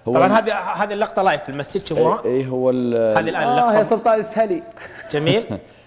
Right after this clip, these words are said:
Speaker 1: الآن
Speaker 2: لا، بتتعامل معاه يا
Speaker 1: إذا وظفت أحد يا عبد القادر، ما هو معناته إنك تروح تقوم بمقام،
Speaker 3: صحيح.
Speaker 1: بالوظائف حقته وتجي تقول من باب محبة، من باب
Speaker 3: صح،
Speaker 1: محبة.
Speaker 3: صادق، ولكن في البداية إحنا نساعد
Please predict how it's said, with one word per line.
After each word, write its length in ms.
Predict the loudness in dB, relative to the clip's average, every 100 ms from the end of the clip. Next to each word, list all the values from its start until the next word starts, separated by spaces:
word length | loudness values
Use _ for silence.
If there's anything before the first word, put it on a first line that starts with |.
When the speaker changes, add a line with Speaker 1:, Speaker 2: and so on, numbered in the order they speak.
| -6
Speaker 1:
الآن 300 | -2 2 4
Speaker 2:
لا، 500 | 4 2 -4 -6 -8
بتتعامل 500 | -6 -2 -2 -2 -2
معاه 220 | 0 2
يا 420 | 2 2 0 0
Speaker 1:
إذا 140 | 2 4
وظفت 440 | 4 2 0 0
أحد 240 | -6 -2 -2
يا 60 |
عبد 120 | -2
القادر، 480 | -4 -2 -2 -2 -6 -4
ما 120 | -4
هو 120 | -2
معناته 540 | -2 -2 -4 -2 -2 -2
إنك 240 | -4 -4
تروح 180 | -4 -4
تقوم 340 | -6 -6 -2
بمقام، 800 | 0 -2 -2 -2 -2 -4 -8 -8 -2
Speaker 3:
صحيح. 200 | 0 2
Speaker 1:
بالوظائف 340 | 2 2 -2
حقته 440 | -4 -8 -6 -2 0
وتجي 360 | 0 -4 -8
تقول 160 | -6 -4
من 80 | -2
باب 140 | -2
محبة، 320 | -2 -6 -6
من 60 | -2
باب 100 | 0
Speaker 3:
صح، 80 | -2
Speaker 1:
محبة. 140 | -2
Speaker 3:
صادق، 380 | 0 0 0 0
ولكن 340 | 2 2 0
في 80 | -2
البداية 520 | -4 0 2 4 2
إحنا 220 | 2 0 2
نساعد 300 | 4 4